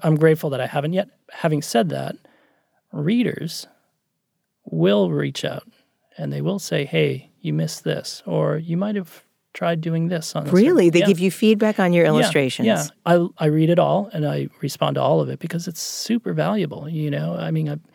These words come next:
Speaker 1: when you're doing something as long as I've been doing this, this column, you, there is the concern that you kinda get into a routine, right? Or you kind of rely on, you know, familiar things.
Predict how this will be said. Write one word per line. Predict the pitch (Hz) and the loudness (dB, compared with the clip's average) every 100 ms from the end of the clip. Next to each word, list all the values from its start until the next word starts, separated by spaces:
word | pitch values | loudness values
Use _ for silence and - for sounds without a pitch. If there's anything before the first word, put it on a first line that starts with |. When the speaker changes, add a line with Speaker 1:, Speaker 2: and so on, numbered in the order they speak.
| - _ _ _ | -20 _ _ _
Speaker 1:
when | 185 175 | 2 4
you're | 165 | 4
doing | 175 185 | 2 0
something | 180 180 165 170 | -2 -4 -4 -2
as | 147 139 | -2 -2
long | 139 143 147 | -4 -2 -4
as | 143 | -6
I've | 135 | -6
been | 135 135 | -6 -6
doing | 135 143 | -4 -4
this, | 139 - - | -6 -10 -12
this | - 156 | -12 -10
column, | - 196 175 143 | -2 -2 0 -4
you, | 143 147 160 175 | -4 -6 -6 -8
there | - 156 | 0 2
is | 156 151 151 - _ _ _ - | 4 2 -2 -10 _ _ _ -6
the | 156 151 | -4 -2
concern | 143 - 202 190 | -4 0 2 2
that | 156 | 0
you | 151 | -2
kinda | 143 151 131 | -4 -4 -4
get | 131 | -4
into | 127 127 143 | -6 -6 -6
a | |
routine, | 131 127 - 151 151 - _ _ | -6 -8 -8 -10 -10 -18 _ _
right? | 123 120 151 _ _ _ _ - | -6 -6 -10 _ _ _ _ -6
Or | 135 | -6
you | 123 123 | -4 -8
kind | - 127 | -4 -4
of | 127 | -2
rely | 135 131 123 123 | -4 -4 -6 -8
on, | 120 131 _ _ _ _ | -10 -12 _ _ _ _
you | 147 | -4
know, | 131 139 - | -4 -8 -8
familiar | 160 143 135 | -4 -4 -4
things. | 135 - 147 | -6 -6 -6